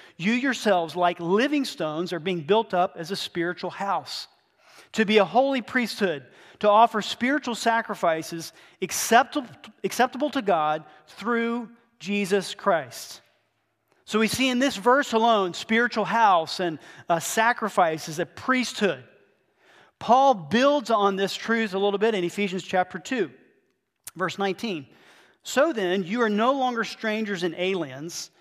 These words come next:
but you are fellow citizens with the saints and members of the household of God,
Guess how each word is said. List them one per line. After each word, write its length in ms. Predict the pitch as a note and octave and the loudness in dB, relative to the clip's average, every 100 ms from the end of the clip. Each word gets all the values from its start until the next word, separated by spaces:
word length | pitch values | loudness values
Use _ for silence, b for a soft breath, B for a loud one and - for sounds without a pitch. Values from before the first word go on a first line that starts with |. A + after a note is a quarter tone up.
| B B B | B B B
but 160 | G3+ F#3+ | -2 0
you 120 | A3+ | 2
are 80 | G#3+ | 2
fellow 420 | - A3+ C4 D#4 | 2 2 2 2
citizens 580 | - A3+ G3 E3+ G3+ E3 | 0 2 2 0 -4 -2
with 140 | G3 | -2
the 100 | F#3+ | -2
saints 420 | - G3+ A3 A3 | -4 -2 -4 -4
and 160 | G#3+ F3+ | -6 -2
members 400 | F3 E3+ F3+ E3+ | -2 -2 -4 -6
of 220 | - F3 | -4 -4
the 120 | E3 D#3+ | -2 -4
household 960 | - A3+ C4+ D#4+ - E3+ D3+ D#3 F3 - _ _ _ _ _ _ | -2 2 4 4 0 -4 -2 -4 -6 -16 _ _ _ _ _ _
of 140 | F3 | -4
God, 320 | D#3+ F#3+ B2+ | 2 0 0